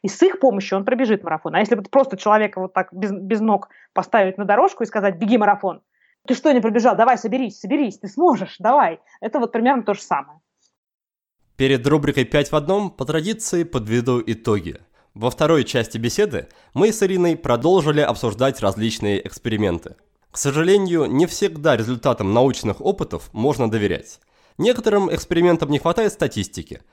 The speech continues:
Speaker 2: а у некоторых слишком вольная интерпретация полученных данных. Да и сами исследователи не всегда честны. Иногда они намеренно подтасовывают результаты,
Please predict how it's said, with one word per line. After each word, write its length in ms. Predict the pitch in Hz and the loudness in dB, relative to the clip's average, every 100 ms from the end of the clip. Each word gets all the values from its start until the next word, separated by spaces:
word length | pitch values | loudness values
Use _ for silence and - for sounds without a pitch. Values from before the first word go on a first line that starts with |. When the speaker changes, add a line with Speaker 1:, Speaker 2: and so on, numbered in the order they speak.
| _ _ | _ _
Speaker 2:
а 100 | 131 | 0
у 80 | 151 | 4
некоторых 440 | 214 226 190 170 | 2 2 -2 -4
слишком 500 | - 220 220 190 160 | -4 -6 -4 -2 -2
вольная 500 | 117 135 180 165 151 | -2 0 2 2 2
интерпретация 880 | - 127 120 107 107 127 131 - 104 | 0 -2 -2 -4 -2 -2 -2 -2 -2
полученных 600 | 101 101 110 - 98 87 | -2 -2 -4 -4 -6 -4
данных. 520 | 90 85 71 - _ _ _ _ _ _ | -4 -4 -6 -12 _ _ _ _ _ _
Да 140 | 131 202 | -4 -2
и 80 | |
сами 340 | 220 214 156 117 | 0 2 2 2
исследователи 640 | 113 - 214 208 180 165 151 | -2 0 0 0 -4 -2 0
не 160 | 147 | 2
всегда 400 | 185 - 165 147 | 0 0 0 2
честны. 480 | - 117 - 95 76 _ _ _ | 0 -4 -6 -8 -8 _ _ _
Иногда 420 | 131 151 170 220 175 | 2 2 4 2 2
они 160 | 156 | 4
намеренно 540 | 156 151 143 180 165 143 | 6 6 6 4 2 0
подтасовывают 800 | 110 - 120 151 131 110 98 - | -2 -2 0 0 0 0 -2 -4
результаты, 640 | 117 131 202 202 180 131 | -6 -2 -2 -2 -4 -6